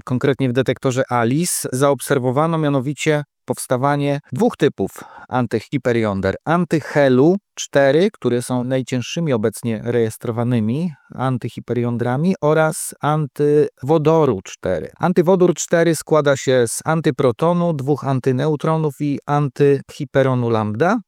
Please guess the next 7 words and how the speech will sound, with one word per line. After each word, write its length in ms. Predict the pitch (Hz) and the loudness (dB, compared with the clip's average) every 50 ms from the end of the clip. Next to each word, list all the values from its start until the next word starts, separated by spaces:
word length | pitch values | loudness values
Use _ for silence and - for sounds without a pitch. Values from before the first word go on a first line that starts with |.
| _ _ | _ _
czyli 220 | - - 113 110 104 | -10 -8 -8 -8 -4
tej 160 | - 104 101 | -4 -6 -6
cząstki 460 | - - 113 110 - - _ 120 - - - | -4 -8 -10 -10 -10 -12 _ -14 -14 -10 -10
z 400 | 110 110 117 131 131 123 120 110 - _ _ _ - | -10 -6 0 2 2 2 2 0 -2 _ _ _ -2
antykwarkiem 1000 | 143 151 143 123 - 127 - - - 135 131 123 113 - - - 113 107 104 - | -2 -2 0 0 -2 -2 -2 -4 -2 -2 0 0 -2 -6 -6 -6 -4 -4 -4 -6
dziwnym. 600 | - 113 113 110 95 98 113 131 160 185 202 208 196 - - - | -8 -8 -6 -6 -4 -4 -2 -2 0 0 0 -2 -4 -6 -12 -8
Natomiast 600 | - 143 139 - 156 156 160 151 151 151 - - | -6 -6 -4 -2 -2 0 0 0 -2 -2 -4 -8